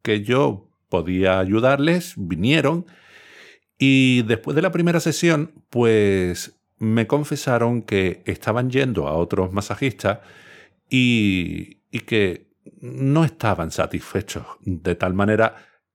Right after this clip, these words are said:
que decidieron quedarse conmigo y, y no seguir con, con el otro masajista. Claro, a mí, a mí eso, pues, me llamó un poco la atención porque realmente cambiar de masajista no es una cosa sencilla.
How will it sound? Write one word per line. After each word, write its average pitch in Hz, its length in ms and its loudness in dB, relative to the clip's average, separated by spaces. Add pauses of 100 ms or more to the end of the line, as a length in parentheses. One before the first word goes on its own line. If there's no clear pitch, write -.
(100)
que 101 100 -2
decidieron 90 640 -4
quedarse 85 400 -4
conmigo 101 640 0
y, 82 400 -6 (100)
y 92 100 -4
no 92 280 0
seguir 87 480 -4
con, 73 560 -8
con 85 200 -6
el 85 120 -2
otro - 180 -4
masajista. - 680 -12 (1500)
Claro, 131 380 2
a 117 100 0
mí, 170 500 2 (680)
a 123 120 -2
mí 170 160 2
eso, 185 580 0
pues, 113 220 0 (160)
me 101 540 0
llamó 95 300 0
un 139 140 -2
poco 131 220 -2
la 127 80 0
atención 101 600 -4 (440)
porque 98 640 0 (340)
realmente 175 540 0
cambiar 101 340 0
de 143 120 -2
masajista 143 520 -6
no 131 140 -4
es 101 80 -4
una 98 200 -2
cosa - 280 -6
sencilla. 95 680 -4